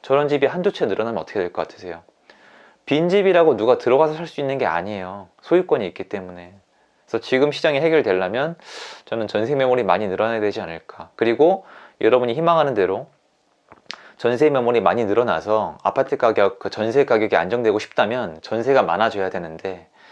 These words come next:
그 전세를 누가 내놓을 수 있을지라고 한번 생각해 보셨으면 좋겠습니다.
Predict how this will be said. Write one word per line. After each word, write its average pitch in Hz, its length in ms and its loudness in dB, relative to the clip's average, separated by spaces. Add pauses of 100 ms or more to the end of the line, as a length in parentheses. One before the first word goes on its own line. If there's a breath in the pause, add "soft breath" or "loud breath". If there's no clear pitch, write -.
(640 loud breath)
그 - 100 -4
전세를 113 500 0
누가 131 300 -2
내놓을 107 340 0
수 - 140 -8
있을지라고 87 1080 -6
한번 131 340 -4
생각해 151 420 -6
보셨으면 98 420 -6
좋겠습니다. 92 640 -12